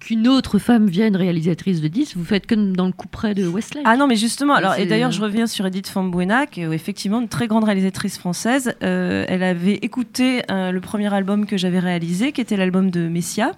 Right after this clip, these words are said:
Speaker 2: Je l'ai rencontrée dans un barbecue. Au bout de quinze minutes, j'avais les clés de son studio avec carte blanche et, ou le studio ouvert et je pouvais aller réaliser ce que je voulais dedans. Donc, euh, pour le coup, euh, y a, j'ai pas eu, j'ai pas eu droit à la porte fermée, ça c'est sûr. Au contraire, elle m'a complè-, grandement ouvert la porte.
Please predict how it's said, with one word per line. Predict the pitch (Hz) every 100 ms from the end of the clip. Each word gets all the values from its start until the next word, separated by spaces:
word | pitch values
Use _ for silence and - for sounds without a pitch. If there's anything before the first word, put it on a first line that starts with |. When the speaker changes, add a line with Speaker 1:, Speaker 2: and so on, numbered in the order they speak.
| _ _ _ _ _ -
Speaker 2:
Je | 175
l'ai | 208
rencontrée | 214 220 214 233
dans | 196
un | 185
barbecue. | 196 240 226 - 247
Au | 262
bout | 196
de | 196
quinze | 202 247 226
minutes, | 233 240 285
j'avais | 220 202
les | 202 190
clés | 233
de | 254
son | 233
studio | 208 - 208 202 220 269
avec | 196 190
carte | 214 208 -
blanche | 214 208 240 277 233
et, | 196 -
ou | - 196
le | 185 180
studio | - 202 190
ouvert | 190 185 240
et | 247
je | -
pouvais | 208 202
aller | 190
réaliser | 190 190 208
ce | -
que | 220
je | 202
voulais | 202
dedans. | 185 175 147 - - -
Donc, | 180 - -
euh, | 180 - - - -
pour | 202
le | 208
coup, | 202 311 330 -
euh, | 196 190 185
y | 185
a, |
j'ai | 175 175
pas | 202
eu, | 226 196 -
j'ai | 185
pas | 185
eu | 190
droit | 208 254
à |
la | 208
porte | 190 196
fermée, | - 240 214
ça | 175 196
c'est | -
sûr. | 190 - 262 285 -
Au | 214
contraire, | 220 208 - 247 277
elle | 196 185
m'a | 185 175
complè-, | - 208 214
grandement | 190 196 226 220 226
ouvert | 208 196
la | 185
porte. | 185 233 -